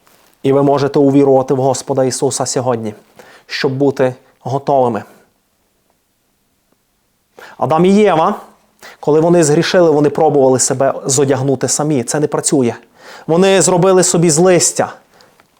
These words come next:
о-, одежу. Воно не працювало. То мало бути від Бога. Бог зодягнув їм шкуряну одежу. Там була пролита кров і життя забране.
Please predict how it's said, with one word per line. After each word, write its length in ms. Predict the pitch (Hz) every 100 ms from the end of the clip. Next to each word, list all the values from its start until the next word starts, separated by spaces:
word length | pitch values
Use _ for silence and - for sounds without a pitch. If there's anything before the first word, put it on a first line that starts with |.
| -
о-, 120 | 165 -
одежу. 400 | 170 156 156 135
Воно 240 | 123 143 151
не 100 | 165
працювало. 680 | 190 170 208 190 160 123 117 -
То 120 | 147
мало 300 | 143 170 202
бути 240 | 185 208 196
від 180 | 185
Бога. 380 | 160 165 123 120 - _ - - -
Бог 200 | 147 160
зодягнув 680 | 143 160 147 143 185 208 214
їм 260 | 190 208 185
шкуряну 580 | - - 208 202 202
одежу. 540 | 202 202 190 156 151 202 - _ _ _ _ _ _ _ _ _ _ _ _ _ _ _ _ _ _ _ _ _ _ _ _ _ _ _ _ _
Там 200 | 160 170
була 200 | 165 170
пролита 480 | 156 165 160 180 196
кров 420 | 196 185 185 165
і 60 | 156
життя 340 | 151 - 160
забране. 560 | 147 147 127 117 110